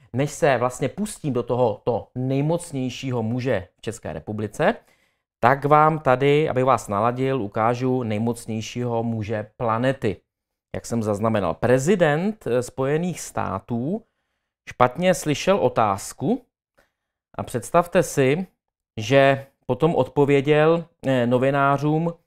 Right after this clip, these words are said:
eh, na dotaz týkající se Izraele a rukojmích, eh, tak, že z té odpovědi, eh, z té jeho odpovědi by to vyznělo, že by byl pro odložení izraelské pozemní operace. Tady máte ten článek a tady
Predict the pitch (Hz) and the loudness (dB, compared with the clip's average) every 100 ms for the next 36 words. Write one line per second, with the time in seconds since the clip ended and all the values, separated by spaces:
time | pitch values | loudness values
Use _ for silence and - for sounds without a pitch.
0 | _ 131 131 131 131 127 147 - 131 139 | _ 0 2 4 2 2 0 -2 -4 -4
1 | 135 156 160 123 123 117 117 127 143 131 | -4 -2 -2 0 2 4 6 4 4 2
2 | 123 - 131 123 123 147 - _ _ _ | 2 0 0 2 0 -4 -8 _ _ _
3 | _ _ _ _ _ 117 110 120 143 - | _ _ _ _ _ -4 4 4 4 -2
4 | _ - 160 147 117 120 135 147 - 147 | _ -20 -20 -6 -2 -2 2 2 4 4
5 | 147 156 156 147 - 92 127 127 - - | 6 6 4 2 -2 -2 0 0 -2 -8
6 | 139 - - 143 131 147 123 - 135 139 | -10 -10 0 2 4 2 0 -2 -4 -4
7 | 135 156 127 104 135 127 127 143 _ _ | -2 0 0 0 0 2 2 0 _ _
8 | - 123 135 143 143 147 131 120 156 160 | -4 0 2 4 4 4 4 4 4 4
9 | 151 123 117 127 120 120 123 - 135 131 | 0 -2 -4 -4 -2 0 -2 -2 -2 -2
10 | 117 117 120 123 123 127 107 123 110 - | -2 0 0 0 -4 -4 -2 0 0 -2
11 | 90 101 120 120 - 143 156 143 120 104 | -8 -6 -4 -4 -4 -4 -4 -4 -4 -2
12 | 104 113 - 110 120 127 139 | -2 -4 -6 -6 -2 -2 -2